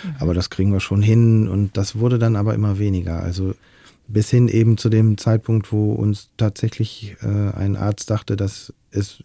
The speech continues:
Speaker 2: äh, möglich wäre, dass, äh, weil die Nina nämlich eine Behinderung hat, dass sie vielleicht nie laufen kann
Speaker 1: Mhm.
Speaker 2: und, äh, sogar auch nicht sprechen. Und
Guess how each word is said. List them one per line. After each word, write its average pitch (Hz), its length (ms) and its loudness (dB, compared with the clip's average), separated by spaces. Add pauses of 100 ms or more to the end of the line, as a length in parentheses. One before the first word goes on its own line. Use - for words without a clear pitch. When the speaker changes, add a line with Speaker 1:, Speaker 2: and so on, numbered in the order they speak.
Speaker 2:
äh, 92 220 -8
möglich 101 520 -2
wäre, 107 320 0
dass, 101 300 -4 (120)
äh, 98 120 -6
weil 95 180 -2
die 98 80 0
Nina 101 240 2
nämlich 98 260 -2 (160)
eine 95 160 -2
Behinderung 110 480 2
hat, 110 160 0 (880)
dass 98 140 0
sie 98 80 0
vielleicht 95 240 0
nie 117 160 6
laufen 101 480 0
kann 123 360 -4 (120)
Speaker 1:
Mhm. 131 320 -8 (260)
Speaker 2:
und, 87 420 -2
äh, 95 200 0
sogar 95 260 -2
auch 87 100 -6
nicht 98 180 -2
sprechen. 98 460 -2
Und 90 220 -2